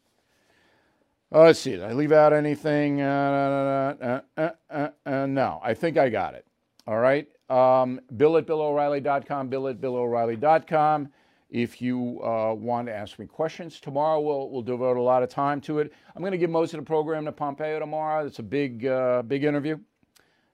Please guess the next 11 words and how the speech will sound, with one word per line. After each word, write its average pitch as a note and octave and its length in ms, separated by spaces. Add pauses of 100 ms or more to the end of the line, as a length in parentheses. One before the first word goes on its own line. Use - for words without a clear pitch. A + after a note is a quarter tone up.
(160)
And, B2 540
um, B2 920 (580)
you F#3 120
know, F3 280 (2000)
again, B2 520
for B2 180
those D3 260
Americans D#3+ 520
sympathizing D3+ 560
with C#3 120
Putin, D#3+ 420